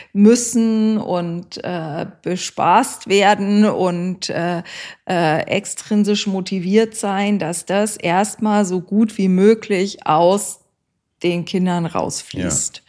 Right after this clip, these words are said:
Speaker 2: Und es hat auch eine Zeit gedauert.
Speaker 1: Ja, es
Speaker 2: Und
Speaker 1: hat eine
Speaker 2: dann
Speaker 1: ganze
Speaker 2: haben,
Speaker 1: Zeit gedauert,
Speaker 2: hat's
Speaker 1: ja.
Speaker 2: aber wirklich angefangen, dass die selbst sich einfach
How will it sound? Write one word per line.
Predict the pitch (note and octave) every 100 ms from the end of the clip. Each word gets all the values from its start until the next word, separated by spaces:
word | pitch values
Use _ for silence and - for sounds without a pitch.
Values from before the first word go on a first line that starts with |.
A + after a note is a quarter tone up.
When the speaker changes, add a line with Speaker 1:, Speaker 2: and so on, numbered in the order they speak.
| - - -
Speaker 2:
Und | F#2+ G2
es | -
hat | F#2+
auch | F#2
eine | F#2+
Zeit | F2+ - C#2+
gedauert. | - C2 C2 A#2 - - -
Speaker 1:
Ja, | - E3+
es | - F#2+
Speaker 2:
Und | G3+
Speaker 1:
hat |
eine | - -
Speaker 2:
dann |
Speaker 1:
ganze | -
Speaker 2:
haben, | - G3
Speaker 1:
Zeit | G3+ -
gedauert, | - F3 F#3+ G3+
Speaker 2:
hat's | F#2+ -
Speaker 1:
ja. |
Speaker 2:
aber | D#2+ D#2
wirklich | E2+ G2+ -
angefangen, | - F#2+ G2 F#2 F2+ F2
dass | D#2 -
die | - E2
selbst | - - C#2 - -
sich | - - -
einfach | D2+ D2+ D2